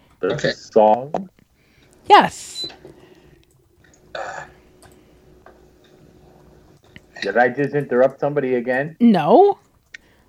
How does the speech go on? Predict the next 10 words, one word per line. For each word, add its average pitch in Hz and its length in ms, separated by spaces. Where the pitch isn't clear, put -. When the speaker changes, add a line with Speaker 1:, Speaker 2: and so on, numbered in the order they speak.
Speaker 3:
I 220 100
Speaker 1:
I 220 60
Speaker 3:
said 339 340
Speaker 1:
didn't - 100
get 131 120
an 220 40
Speaker 3:
yes. 302 360
Speaker 1:
answer. - 240
Speaker 3:
Yeah, 190 160
uh, 208 320